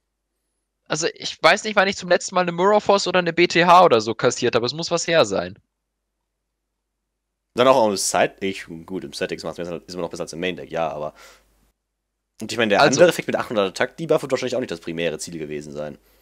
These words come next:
Speaker 1: Äh, vermutlich nicht. Also,
Speaker 2: Hoffentlich nicht.
Speaker 1: ähm, ich, äh, ich will jetzt nicht sagen, tu's raus, aber zumindest erklär's.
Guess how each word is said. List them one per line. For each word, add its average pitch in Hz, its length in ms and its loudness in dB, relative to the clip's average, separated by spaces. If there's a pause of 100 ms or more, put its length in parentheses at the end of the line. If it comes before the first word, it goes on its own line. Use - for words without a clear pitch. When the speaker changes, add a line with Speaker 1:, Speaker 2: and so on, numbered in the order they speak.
(140)
Speaker 1:
Äh, 85 260 -12
vermutlich 123 480 -8
nicht. 101 300 -6
Also, 120 400 4
Speaker 2:
Hoffentlich - 460 -4
nicht. - 120 -4
Speaker 1:
ähm, 131 300 2 (1300)
ich, - 340 -6 (280)
äh, - 120 -6 (840)
ich - 160 -10
will 185 80 4
jetzt 233 160 4
nicht 185 120 -6
sagen, 180 380 2
tu's - 300 -6
raus, 127 260 8
aber 160 220 4
zumindest 180 480 -8
erklär's. 117 680 0